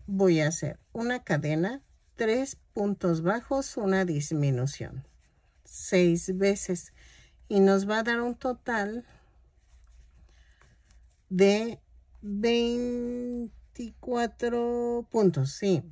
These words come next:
de veinticuatro puntos. Lo tejo y regreso, ¿ok?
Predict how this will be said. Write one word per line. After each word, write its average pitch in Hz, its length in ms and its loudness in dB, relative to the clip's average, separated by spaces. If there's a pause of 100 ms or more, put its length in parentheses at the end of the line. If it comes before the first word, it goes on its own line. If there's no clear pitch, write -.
(180)
de 190 120 -2
veinticuatro 196 680 0
puntos. - 460 -12 (480)
Lo 190 200 6
tejo 240 520 -2 (640)
y 202 140 0
regreso, 135 600 0 (1000)
¿ok? 147 220 -8